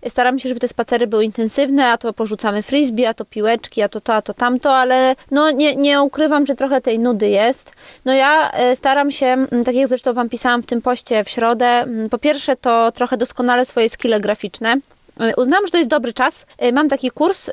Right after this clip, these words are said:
wykupiony i, i po prostu robię sobie taki kurs, e, głównie z Illustratora,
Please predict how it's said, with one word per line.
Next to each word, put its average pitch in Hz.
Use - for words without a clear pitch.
wykupiony 277
i, 247
i -
po -
prostu -
robię 262
sobie 254
taki 233
kurs, 330
e, 233
głównie 254
z 220
Illustratora, 240